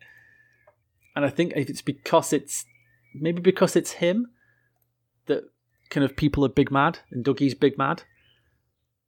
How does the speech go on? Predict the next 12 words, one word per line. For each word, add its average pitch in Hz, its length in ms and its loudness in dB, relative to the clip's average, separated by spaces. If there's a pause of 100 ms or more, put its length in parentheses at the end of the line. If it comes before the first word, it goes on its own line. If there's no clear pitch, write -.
(400)
But 131 160 4
as 190 200 -2
we've 240 120 2
said, 277 200 2
that's, - 320 -6
that's 165 220 0
something 165 260 2
for 160 140 -2
the 156 100 6
league 160 220 2
to 165 100 -2
consider. 160 540 0